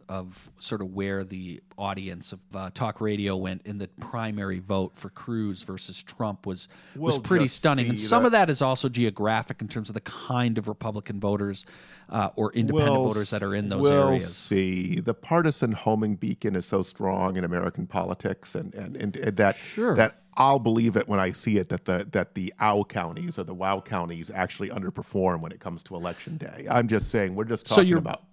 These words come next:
Speaker 1: w-, well, I'm, I'm just, I, I think it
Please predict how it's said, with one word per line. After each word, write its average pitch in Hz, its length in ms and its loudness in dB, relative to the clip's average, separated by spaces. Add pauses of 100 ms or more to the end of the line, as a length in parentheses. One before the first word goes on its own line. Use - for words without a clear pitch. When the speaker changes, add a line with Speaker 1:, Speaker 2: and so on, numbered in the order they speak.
(240)
Speaker 1:
w-, 165 240 -4
well, 160 280 2
I'm, 156 220 0 (220)
I'm 131 220 -2
just, - 420 -2
I, 135 260 0 (200)
I 147 180 6
think 220 240 0
it 151 120 0